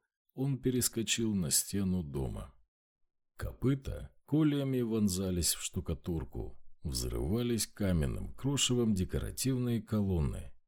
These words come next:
И даже описывать страшно, что творилось с окнами. Свет, вспыхивающий в них,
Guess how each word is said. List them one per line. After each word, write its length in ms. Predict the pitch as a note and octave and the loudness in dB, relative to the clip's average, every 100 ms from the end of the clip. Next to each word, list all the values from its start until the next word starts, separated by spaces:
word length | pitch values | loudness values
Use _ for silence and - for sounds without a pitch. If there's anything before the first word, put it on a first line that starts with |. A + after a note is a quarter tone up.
| _ _ - | _ _ -12
И 200 | F2+ F2+ | -10 -8
даже 580 | E2+ C#3 C#3+ A#2+ A#2 | -4 0 0 0 -2
описывать 680 | A2 - A#2+ G#2+ - C3 - | -2 -2 2 4 2 0 0
страшно, 760 | - - G#2+ A#2+ - - G2+ - - - | 0 0 0 0 -2 -4 -6 -8 -14 -10
что 380 | - - A#2 C3 | -8 -4 -2 -2
творилось 600 | A#2+ G#2+ G2 G2+ G2 - | 0 0 2 0 2 2
с 140 | - | 2
окнами. 560 | E2+ - A#1+ F#2 D#2 - _ _ _ _ | 0 -4 -6 -8 -10 -18 _ _ _ _
Свет, 420 | - - C3 C#3+ | -4 0 0 2
вспыхивающий 920 | - - - A2 - D#2 A1 G#2 - G#1 | 0 0 -2 -4 -2 -4 -4 -4 -4 -6
в 120 | G1+ | -2
них, 380 | D2 B2 - | 0 0 -2